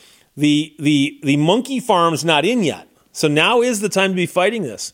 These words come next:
But, uh, a retired clay miner who lives near the site says, "It's like putting a nuclear plant in your backyard. Think about what this is gonna smell like." <laughs> Now,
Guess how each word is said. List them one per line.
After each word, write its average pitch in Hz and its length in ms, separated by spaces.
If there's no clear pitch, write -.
But, 151 220
uh, 147 200
a 160 60
retired 185 460
clay 214 280
miner 170 280
who 143 80
lives 147 280
near 165 260
the 156 80
site 185 380
says, 131 380
"It's 156 140
like 170 140
putting 202 260
a 165 40
nuclear 165 440
plant 170 340
in 156 60
your 131 100
backyard. 139 720
Think 220 260
about 208 220
what 160 140
this 185 160
is 165 80
gonna 160 180
smell 147 580
like." 101 340
<laughs> - 180
Now, - 360